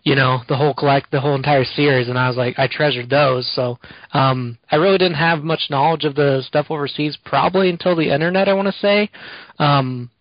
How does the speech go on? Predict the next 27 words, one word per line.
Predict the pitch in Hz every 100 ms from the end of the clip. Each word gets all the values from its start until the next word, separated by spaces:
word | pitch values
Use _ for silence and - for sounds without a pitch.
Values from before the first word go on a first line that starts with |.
| _
either | 185 185 151
that | 160 175
or | 151
maybe, | 139 147 151 160
like, | 151 143 135
I | 131 127
got | 131 135 -
some | 143 131 120
Transformers | - 143 135 147 139 127 -
collector | 135 131 - 151
type | 147 160 147
book, | 147 151 156 - - - - -
and | 147 135
maybe | 135 131 139
it | -
had, | 143 135
like, | 131 127
the | 135 123
Titan | 143 139 143 135
book | 123 135
series, | - 143 135 135 131 - _ - _
you | 143
know, | 131 131
advertised | 131 131 139 135 131 131 -
somewhere | - 131 135 127
in | 131
it. | 135